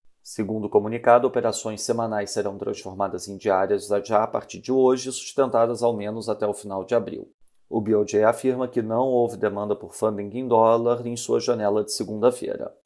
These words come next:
Na Alemanha, o P P I de fevereiro variou menos zero ponto três por cento no mês, acima do esperado menos meio por cento e da leitura anterior de menos um ponto dois por cento.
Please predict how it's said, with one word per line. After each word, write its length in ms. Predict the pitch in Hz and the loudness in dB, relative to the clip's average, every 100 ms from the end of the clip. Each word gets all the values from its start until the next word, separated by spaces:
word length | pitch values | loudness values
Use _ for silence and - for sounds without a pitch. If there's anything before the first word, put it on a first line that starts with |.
| _ _ | _ _
Na 200 | 107 139 | 0 2
Alemanha, 500 | 165 151 127 131 139 | 4 2 0 -2 -2
o 60 | 131 | -2
P 120 | 131 | -4
P 140 | - | -2
I 160 | 107 104 | 2 2
de 100 | 101 | 0
fevereiro 580 | - 104 101 95 107 107 | -6 -2 0 4 4 2
variou 460 | 104 101 98 104 | 2 2 4 4
menos 360 | 101 101 110 107 | 2 -4 -6 -2
zero 200 | 104 104 | 0 0
ponto 320 | - 104 - | -2 -6 -6
três 320 | - 110 127 | -2 0 0
por 180 | - - | -4 -8
cento 320 | - 98 - | -4 -2 -4
no 120 | 101 92 | -10 -10
mês, 400 | 90 113 123 107 | -2 0 0 0
acima 340 | 95 120 117 | -2 -4 -6
do 60 | 107 | -8
esperado 580 | - 104 98 101 104 | -4 0 2 2 2
menos 380 | 107 107 110 104 | -2 -6 -8 -10
meio 280 | 104 98 104 | -6 -4 -4
por 240 | 101 113 | -6 -6
cento 540 | - - 117 143 139 143 | -4 0 0 0 0 -2
e 240 | 123 135 | 0 2
da 100 | 123 | 6
leitura 360 | 123 120 113 117 | 6 4 -2 -4
anterior 500 | 113 110 104 107 107 | -4 -4 0 0 0
de 100 | 110 | -6
menos 360 | 107 110 107 | -8 -6 -6
um 120 | 101 104 | -8 -6
ponto 320 | 104 107 123 | -6 -4 -4
dois 280 | 107 101 - | 0 0 0
por 180 | 123 | -4
cento. 420 | - - - - | -4 -4 -6 -12